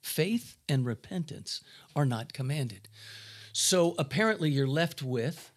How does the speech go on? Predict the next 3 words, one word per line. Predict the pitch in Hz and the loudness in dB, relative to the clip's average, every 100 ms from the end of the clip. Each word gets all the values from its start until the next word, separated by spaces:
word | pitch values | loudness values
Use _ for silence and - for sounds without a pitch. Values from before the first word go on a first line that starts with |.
| _ _ - _ _ _ | _ _ -20 _ _ _
you | 135 135 | 0 2
simply | 131 - - 208 208 196 190 185 - _ 208 143 120 | 6 8 8 8 4 2 2 0 -6 _ -16 -10 -4
believe, | 135 127 127 185 143 131 190 - | 0 0 2 2 2 2 -2 -6